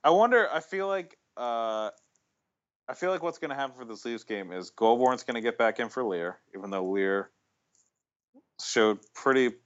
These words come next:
positive play last night in his limited role. And Brandon Manning's gonna stay in the lineup over Sanheim, even though Brandon Manning pretty much farted on the ice for, like,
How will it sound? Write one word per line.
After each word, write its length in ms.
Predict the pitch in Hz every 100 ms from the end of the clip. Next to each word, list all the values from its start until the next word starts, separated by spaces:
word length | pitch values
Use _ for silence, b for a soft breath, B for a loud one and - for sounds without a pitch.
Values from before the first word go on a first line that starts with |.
| _ -
positive 480 | 123 113 110 101 -
play 160 | 113
last 280 | 95 92 85
night 120 | 95
in 80 | 85
his 140 | 85 87
limited 300 | 92 92 90
role. 360 | 87 82 85 _ _ _ _ -
And 460 | 90 90 92 82
Brandon 320 | 92 110 113 104
Manning's 340 | 104 107 98
gonna 160 | 98 90
stay 140 | 98
in 80 | 90
the 60 |
lineup 300 | 87 87 85
over 140 | 90 80
Sanheim, 500 | - 95 87 85 82
even 140 | 85
though 120 | 85
Brandon 360 | 85 90 82 80
Manning 340 | 82 80 80 - _ _ _ _ _ _ _ -
pretty 200 | 107 92
much 160 | 87
farted 340 | - 92 85 80
on 60 | 76
the 160 | 76
ice 180 | 73 69
for, 160 | - 58
like, 260 | 60 -